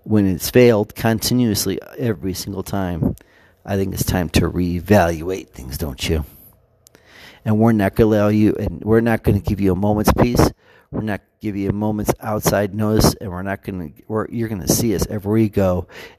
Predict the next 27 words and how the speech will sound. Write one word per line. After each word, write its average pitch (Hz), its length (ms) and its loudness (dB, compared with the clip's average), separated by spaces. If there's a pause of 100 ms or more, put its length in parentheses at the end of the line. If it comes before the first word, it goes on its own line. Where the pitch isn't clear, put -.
and 104 120 2
you're 98 100 2
gonna 87 80 0
hear 90 300 4
it, - 180 -2
and 101 240 -6
you're 101 160 -6
gonna, 95 280 -4
you're 98 180 -6
gonna 90 180 -4
hear 104 220 2
from 87 180 -6
us - 160 -6
everywhere 95 600 0
and 82 160 -6
anywhere. 80 520 -4 (300)
Because 101 300 2
why? 92 300 4 (280)
This 120 220 2
is 98 100 -2
America, 90 540 -4
and 98 80 -4
we 113 80 -2
want 82 180 -2
America 85 500 -4
first, - 320 -2
not 95 200 -4